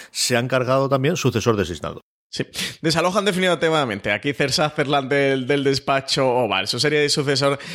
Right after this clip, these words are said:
Speaker 2: Designado ha vuelto a ser cancelada por segunda vez,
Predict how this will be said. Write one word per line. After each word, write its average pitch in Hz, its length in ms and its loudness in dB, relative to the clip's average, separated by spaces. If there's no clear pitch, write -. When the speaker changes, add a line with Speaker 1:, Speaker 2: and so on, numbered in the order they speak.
Speaker 2:
Designado 156 640 2
ha 170 100 2
vuelto 165 280 0
a 151 40 2
ser 151 160 0
cancelada 143 500 0
por 123 320 0
segunda 135 380 0
vez, 185 260 2